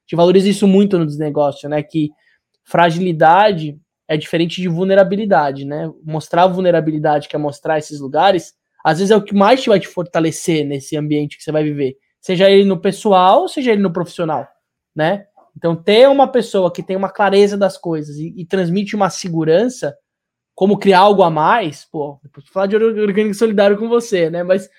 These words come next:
a gente trazer uma perspectiva de gente que tá afim de fazer, cara, isso é necessário pra esse momento da, né?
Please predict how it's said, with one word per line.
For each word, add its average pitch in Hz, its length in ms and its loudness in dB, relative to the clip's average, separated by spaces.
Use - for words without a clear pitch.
a 170 100 -8
gente 208 180 -6
trazer 208 320 2
uma 294 180 2
perspectiva 214 640 -4
de 180 100 -12
gente 185 240 -12
que - 80 -20
tá 170 100 -2
afim 175 260 -6
de 160 80 -14
fazer, 156 420 -6
cara, 143 180 -12
isso - 160 -18
é 320 60 -8
necessário 208 1040 -2
pra 175 140 -2
esse 190 160 -6
momento 190 460 -2
da, 170 420 2
né? 175 340 -6